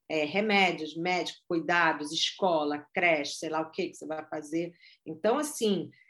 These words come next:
é um ser humano que tá entrando na sua vida e que ele tem um custo do começo ao, né, a vida do-,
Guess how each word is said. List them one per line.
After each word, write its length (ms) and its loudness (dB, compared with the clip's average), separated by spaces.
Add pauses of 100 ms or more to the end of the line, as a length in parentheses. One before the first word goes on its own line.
(140)
é 180 4
um 520 -2
ser 280 4
humano 300 0
que 80 -4
tá 140 -2
entrando 480 -4
na 100 -8
sua 300 -8
vida 420 -4
e 140 -4
que 100 -8
ele 160 -4
tem 140 -2
um 100 -6
custo 380 0
do 100 -2
começo 640 -2
ao, 140 -4 (160)
né, 280 -4 (200)
a 80 -4
vida 280 -4
do-, 300 2